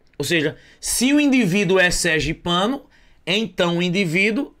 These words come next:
é brasileiro. O quem, ele dá a ideia de uma condição, né? Quando o cara diz, "quem pode mais chora menos", seria isso, ó.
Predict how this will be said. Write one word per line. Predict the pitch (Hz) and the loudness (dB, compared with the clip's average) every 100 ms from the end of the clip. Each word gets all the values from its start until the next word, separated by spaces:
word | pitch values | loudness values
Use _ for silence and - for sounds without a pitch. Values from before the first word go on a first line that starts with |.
| _ | _
é | 151 208 | -2 0
brasileiro. | 180 156 117 117 113 107 101 - - _ - | 0 -2 -2 -4 -2 -2 -6 -14 -20 _ 0
O | 285 302 | 0 0
quem, | - 185 196 254 220 135 95 _ _ - _ _ _ _ _ _ _ _ _ _ _ _ _ _ - | -4 0 2 2 0 -2 -8 _ _ -20 _ _ _ _ _ _ _ _ _ _ _ _ _ _ 2
ele | 202 233 233 | 4 4 4
dá | 175 143 214 247 | 0 2 6 6
a | |
ideia | 226 139 104 139 180 208 151 110 90 - _ _ _ _ _ _ _ _ _ _ _ - - | 4 0 0 2 4 2 2 0 -2 -10 _ _ _ _ _ _ _ _ _ _ _ -20 -20
de | 117 165 208 | -6 -2 2
uma | 208 226 208 | 2 4 2
condição, | 208 - 220 269 302 226 185 - 143 127 | 0 -6 -2 0 0 0 0 0 -2 -2
né? | 120 170 - - - - _ _ | 0 -2 -2 -14 -20 -20 _ _
Quando | 208 277 330 | 0 2 2
o | |
cara | - 247 208 | 2 4 4
diz, | 160 135 156 143 - - - _ - | 2 0 -2 -2 -6 -10 -18 _ -10
"quem | - 285 359 311 | 0 2 2 -2
pode | - 220 208 185 143 | -2 4 4 4 0
mais | 170 160 151 131 117 - | -2 0 0 0 -2 -2
chora | 156 151 139 | 2 2 0
menos", | 120 139 208 180 110 - - _ _ | -2 0 0 0 -2 -6 -14 _ _
seria | - 160 160 214 | -4 0 2 4
isso, | 208 156 - 160 | 4 2 0 0
ó. | 147 107 - | 2 2 -2